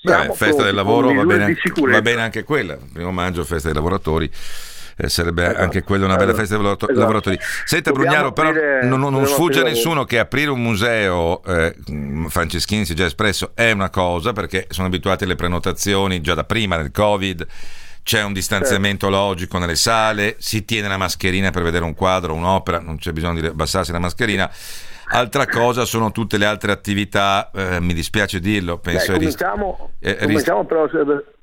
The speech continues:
Speaker 2: se-, Sebastiano, scusi, l-, l-, solo
Speaker 1: Sì.
Speaker 2: un chiarimento. S-, precisiamo che noi siamo molto prudenti, nel senso che questi musei li abbiamo tutti, li tenuti chiusi, tant'è
Speaker 1: Sì,
Speaker 2: che
Speaker 1: sì.
Speaker 2: siamo stati noi questi mesi, siamo stati quasi accusati di essere prudenti, per cui siamo, stiamo parlando di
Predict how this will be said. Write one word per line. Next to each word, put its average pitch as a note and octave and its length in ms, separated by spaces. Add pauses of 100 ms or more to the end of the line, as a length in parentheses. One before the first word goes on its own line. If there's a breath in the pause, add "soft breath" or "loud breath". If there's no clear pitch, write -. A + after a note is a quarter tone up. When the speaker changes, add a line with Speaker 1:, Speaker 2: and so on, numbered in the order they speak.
(120)
Speaker 2:
se-, B2+ 120
Sebastiano, D3+ 380
scusi, D#3 240
l-, C3 440
l-, B2+ 60
solo E3 260
Speaker 1:
Sì. D3+ 40
Speaker 2:
un C#3 100
chiarimento. B2+ 540
S-, - 400
precisiamo F#3 580
che D#3 140
noi D#3+ 160
siamo B2+ 220
molto D#3 380
prudenti, B2 540 (280 loud breath)
nel B2+ 160
senso E3 180
che C#3 120
questi E3+ 260
musei D#3+ 240
li B2 80
abbiamo B2+ 240
tutti, D#3+ 280 (120)
li C3 200
tenuti D#3+ 320
chiusi, D#3+ 480 (280 loud breath)
tant'è D3 160
Speaker 1:
Sì, D#3+ 100
Speaker 2:
che - 80
Speaker 1:
sì. - 60
Speaker 2:
siamo C#3+ 180
stati C3+ 240
noi D#3 160
questi F3+ 320
mesi, C3+ 580 (200 loud breath)
siamo C#3 240
stati E3 240
quasi D#3+ 320
accusati D3+ 640
di C#3 100
essere C#3 340
prudenti, C3 520
per B2+ 100
cui C3+ 140
siamo, D#3 260
stiamo D#3+ 200
parlando E3+ 260
di C3 200